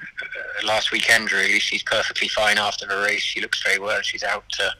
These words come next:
having a canter every morning this week. And, um, you know, uh, hopefully she might come back. She's only raced her five times. She's a big scopy filly, and, and you'd think she'd, she'd have more to offer, but, um, we'll have to see.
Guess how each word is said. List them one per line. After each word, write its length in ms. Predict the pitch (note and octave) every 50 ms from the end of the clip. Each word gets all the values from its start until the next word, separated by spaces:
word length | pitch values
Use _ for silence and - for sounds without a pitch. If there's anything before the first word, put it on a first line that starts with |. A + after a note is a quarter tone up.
| - - - - - - - - - - - - - -
having 240 | - A#2 G#2 G2+ G2+
a 40 | -
canter 340 | - A2+ A2 G#2+ - - G#2+
every 180 | G#2 F#2+ G#2
morning 340 | G2+ G#2+ G#2+ G#2+ G#2 G2+ G2+
this 280 | G2+ G#2+ - - - -
week. 320 | G2+ G2+ G#2 G#2 - -
And, 260 | G2+ G2 G2 G2 F#2+
um, 300 | G2+ G2+ G2+ G2+ G2 G2 - - _ _ _ _ _ _ - - _ _ _ - - - - - - - - - - - - _ _ -
you 100 | - -
know, 140 | - G2+
uh, 160 | G2+ G2+ G#2 A2 - - - G#2+ A2
hopefully 380 | - A2+ A2+ G#2+ - - G2 G2
she 140 | - A2 G#2+
might 180 | G#2 G#2+ G2+
come 220 | - A2 G#2 G2+ G2
back. 200 | G#2+ A2+ G#2+ -
She's 220 | - - G#2+ G#2
only 220 | G#2+ G#2+ G#2+ G#2+
raced 300 | G2 G#2 A2 A2 - -
her 40 | A2+
five 320 | - - A#2 A2+ A2+ A2+ -
times. 320 | - A#2 A2+ A#2 A2+ A2
She's 200 | - - A2 G#2
a 80 | G2+ G2 - - - - - - - - _ _ _ _ _ _ _ _ _ _ -
big 120 | A#2+ A#2 -
scopy 440 | - - - A#2 A#2 G#2+ - -
filly, 400 | - - A#2 A2 A2 A#2 A#2 A2
and, 100 | A2+ A2+ A#2 -
and 140 | A2+ A2 A2+
you'd 140 | A#2 A2+ -
think 180 | - A#2+ B2+ A#2+
she'd, 200 | - A#2+ A2+ -
she'd 320 | - - - - - A#2
have 120 | A#2 A2+
more 200 | A#2 A#2+ B2 A#2+
to 120 | - - A#2+
offer, 300 | B2 A#2+ G#2+ - - A2 - -
but, 380 | - - - _ - - G#2
um, 160 | G2 G2 G2 - - - _ _ _ _ _ _ _ - - -
we'll 140 | - G#2 G2+
have 120 | - - -
to 80 | -
see. 280 | - - - - -